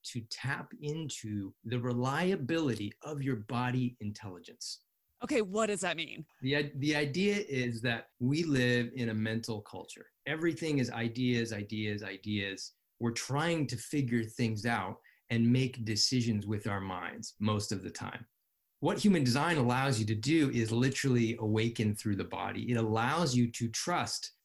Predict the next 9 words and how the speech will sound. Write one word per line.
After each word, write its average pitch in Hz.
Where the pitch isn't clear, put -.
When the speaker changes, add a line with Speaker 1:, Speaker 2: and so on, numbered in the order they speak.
Speaker 1:
your 110
emotions, 117
your 95
gut 113
feelings, 120
your 110
innate 123
senses, -
right? 113